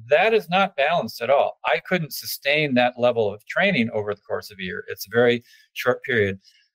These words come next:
It was not sustainable as far as my family. You know, the, the amount of energy I had for them was, like, almost nothing. However, when Ironman was done and I had my off season, I spent so much time with family, friends,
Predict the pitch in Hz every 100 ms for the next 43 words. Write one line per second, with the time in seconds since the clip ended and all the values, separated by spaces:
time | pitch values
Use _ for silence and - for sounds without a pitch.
0 | - 127 131 139 135 - - - 139 135
1 | 135 120 113 - 110 107 107 117 117 165
2 | 190 180 104 95 107 104 110 123 123 117
3 | 113 113 110 123 135 123 117 117 120 117
4 | 107 131 131 120 110 107 - 107 107 -
5 | 113 110 - 160 170 92 208 _ _ _
6 | _ _ _ - 123 175 196 104 110 _
7 | _ _ _ 123 123 139 139 131 117 110
8 | 135 151 135 110 113 120 104 107 120 190
9 | - 117 101 107 110 117 _ _ _ _
10 | 120 135 - 135 117 113 _ - - -
11 | - 220 202 156 - - 123 110 113 120
12 | 113 110 107 - - _ _ _ - 143
13 | 143 131 117 107 104 107 - - 156 143
14 | 127 120